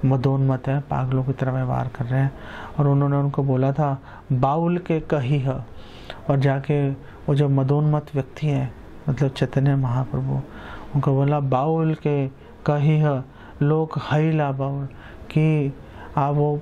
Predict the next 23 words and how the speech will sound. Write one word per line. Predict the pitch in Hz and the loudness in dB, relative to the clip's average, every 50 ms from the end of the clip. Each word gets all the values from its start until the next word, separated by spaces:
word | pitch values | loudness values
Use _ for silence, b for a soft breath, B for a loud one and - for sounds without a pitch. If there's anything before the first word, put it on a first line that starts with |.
| - - | -2 0
पागल | 135 135 135 139 147 143 | 0 2 2 2 2 2
व्यक्ति | 143 143 139 - - 151 139 | 2 0 -2 -2 -2 -2 0
को | 143 143 | 0 0
जाके | 139 139 131 131 - 143 | 0 0 0 0 0 -2
बोलना | 135 139 139 139 139 147 160 | 0 0 0 2 2 2 0
कि | 151 - 156 | 0 0 0
लोग | 147 147 143 143 - | 0 0 0 -2 -2
पागल | 147 135 123 127 135 135 | -2 -2 0 0 -2 -2
हो | 135 127 | -2 -4
चुके | 120 - - - - - | -6 -8 -12 -14 -14 -14
हैं। | - - - - - - - - - - - - - - - - - B B B B B B B B B B B B B - - | -14 -14 -16 -16 -16 -16 -16 -16 -16 -16 -16 -16 -18 -18 -18 -18 -18 B B B B B B B B B B B B B -4 -2
और | 147 143 | 0 2
उन्होंने | 147 147 147 151 151 147 | 2 4 4 2 2 4
बोला, | 139 143 147 160 165 156 151 B B B B B B 139 | 2 2 2 2 2 0 -4 B B B B B B 0
"बाउल | 123 131 139 151 170 180 185 185 | 2 2 2 2 2 2 0 0
के | 180 - 185 170 | 0 0 -2 -2
कही", | 170 - 147 147 165 160 143 - B B B B B - | 0 0 0 2 2 0 0 -2 B B B B B -6
उस | 147 139 - | -6 -6 -4
पागल | - - 127 127 131 135 135 | -2 0 0 2 2 2 2
व्यक्ति | 139 143 135 - - 147 | 2 0 -2 -2 0 0
को | 139 139 135 | 0 2 2
जाके | 139 131 131 127 - 143 | 2 0 0 0 -2 -2
बोलना, | 135 135 135 123 127 139 160 165 160 | 0 0 0 0 2 2 2 0 0